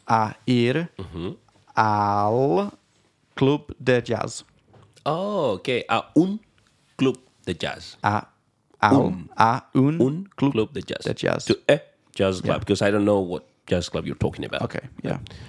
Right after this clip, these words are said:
Speaker 2: Ok,
Speaker 1: Yeah,
Speaker 2: perfecto.
Speaker 1: yeah.
Speaker 2: ¿Y tu amiga es de Inglaterra?
Speaker 1: No.
Speaker 2: No.
Speaker 1: Es de
Speaker 2: <laughs>
Speaker 1: el sur de
Speaker 2: Mm.
Speaker 1: América.
Speaker 2: El sur de América. De América del Sur.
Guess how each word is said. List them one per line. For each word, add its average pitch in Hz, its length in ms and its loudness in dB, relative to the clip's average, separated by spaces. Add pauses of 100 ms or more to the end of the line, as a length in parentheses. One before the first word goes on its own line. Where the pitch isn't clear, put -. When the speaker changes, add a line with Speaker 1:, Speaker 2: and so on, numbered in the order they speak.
(160)
Speaker 2:
Ok, 104 340 -4
Speaker 1:
Yeah, 165 460 -4
Speaker 2:
perfecto. 113 680 -2
Speaker 1:
yeah. - 200 -6 (400)
Speaker 2:
¿Y 92 180 2
tu 104 240 6
amiga 113 540 0
es 110 320 0 (180)
de 90 560 2
Inglaterra? 90 840 2 (580)
Speaker 1:
No. 104 240 2 (420)
Speaker 2:
No. 98 280 6 (440)
Speaker 1:
Es 120 360 0
de 110 300 4 (100)
Speaker 2:
<laughs> - 100 -10
Speaker 1:
el 110 200 2
sur 139 440 0 (200)
de 107 200 2 (120)
Speaker 2:
Mm. - 60 0
Speaker 1:
América. 117 460 -2
Speaker 2:
El 92 220 0
sur 135 360 0
de 139 100 -4
América. 117 560 -4
De 107 120 4
América 135 460 0
del 117 140 0
Sur. - 360 -2